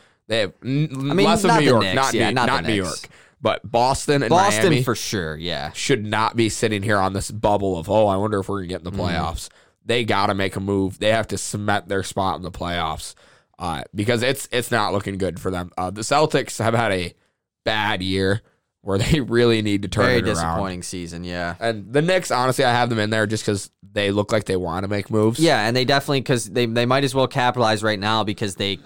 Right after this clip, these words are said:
Speaker 2: they could go out and sign a big free agent next year if they have some sort
Speaker 1: Finally.
Speaker 2: of playoff success. Like, you might as well try to be good so, uh, you can attract a free agent. Um, the Pacers sitting at ten seed. I don't really know what their plan is because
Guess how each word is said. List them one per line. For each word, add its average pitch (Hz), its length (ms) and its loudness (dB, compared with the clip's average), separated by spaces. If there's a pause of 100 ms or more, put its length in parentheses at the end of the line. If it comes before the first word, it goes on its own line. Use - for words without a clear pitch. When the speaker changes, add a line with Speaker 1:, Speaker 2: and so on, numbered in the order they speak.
(260)
Speaker 2:
they 104 120 -2
could 107 140 -8
go 127 120 4
out 127 100 4
and 120 100 -6
sign 127 220 2
a 131 40 2
big 120 220 -2
free 135 180 0
agent 139 200 0
next 104 220 -6
year 107 100 -2
if 104 100 -4
they 104 140 0
have 107 280 0
some 120 240 -2
sort 117 200 2
Speaker 1:
Finally. 131 260 2
Speaker 2:
of 107 140 2
playoff - 20 -12
success. 85 500 -6
Like, 95 200 -6
you 107 80 -4
might 120 200 0
as 107 120 -2
well 117 340 0 (260)
try 120 280 2
to 117 40 0
be 110 120 -2
good 117 360 4
so, 104 300 -2 (180)
uh, 107 100 -2 (140)
you 110 120 -8
can 107 120 -4
attract 107 380 0
a 104 40 -10
free 110 240 -4
agent. 110 340 -2 (360)
Um, 117 180 2
the 117 80 0
Pacers 180 500 4
sitting 156 180 2
at 139 140 2
ten 147 240 2
seed. 147 380 0
I 147 100 4
don't 175 120 4
really 180 160 4
know 175 140 6
what 160 240 4
their 151 160 6
plan 113 320 0
is 95 160 -6
because 110 460 0